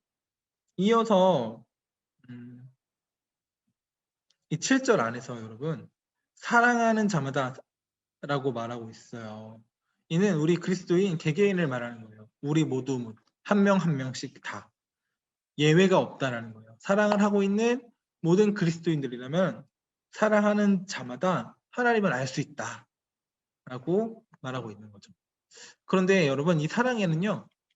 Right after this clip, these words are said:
"아, 내가 사랑하지. 내가 마음으로 내가 진짜 아껴. 내가 진짜 사랑해." 이렇게 말하는 것도 중요하지만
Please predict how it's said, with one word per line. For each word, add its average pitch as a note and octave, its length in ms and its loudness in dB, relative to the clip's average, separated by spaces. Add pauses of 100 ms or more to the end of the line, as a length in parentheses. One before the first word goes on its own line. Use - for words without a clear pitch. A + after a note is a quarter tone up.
(140)
"아, E3 120 -4
내가 D#3 240 -2
사랑하지. F3 680 -4
내가 C#3+ 160 -8
마음으로 F3+ 500 -4
내가 D#3+ 120 -6
진짜 E3 280 -6
아껴. D3 480 -8
내가 C#3+ 120 -10
진짜 C#3+ 240 -8
사랑해." F3+ 520 -6 (360)
이렇게 A3+ 280 2
말하는 F3+ 340 0
것도 F#3 460 -2
중요하지만 F3 1000 -2